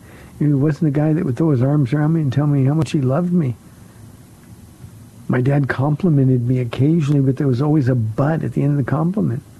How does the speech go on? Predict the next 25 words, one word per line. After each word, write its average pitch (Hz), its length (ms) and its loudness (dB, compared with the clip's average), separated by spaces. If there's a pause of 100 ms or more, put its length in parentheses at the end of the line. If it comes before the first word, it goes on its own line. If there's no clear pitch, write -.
(1500)
And 135 100 0
so 156 140 0
when 139 180 2
I 156 120 2
first 147 300 -2
came 143 260 2
to 131 100 -2
Jesus, 139 480 0
my 143 180 0
first 135 280 -2
thought 151 180 0
about 135 220 0
a - 20 0
father 151 380 0
figure 147 360 -2
was 135 240 0
one 147 260 0
that 135 120 0
I 147 80 0
had 139 200 0
to 147 60 0
impress 143 480 -2
all 214 140 0
the 175 140 -2
time. 127 340 -4